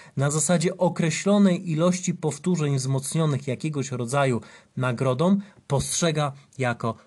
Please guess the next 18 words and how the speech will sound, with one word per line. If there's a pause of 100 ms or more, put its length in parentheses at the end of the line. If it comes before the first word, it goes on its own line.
(100)
coś (240)
fantastycznego. (240)
Więc
jeżeli
chcesz
mieć (200)
doskonałe
skojarzenia (280)
z
daną
dziedziną, (260)
które
będą
jeszcze
bardziej
napędzały
twoje
działania,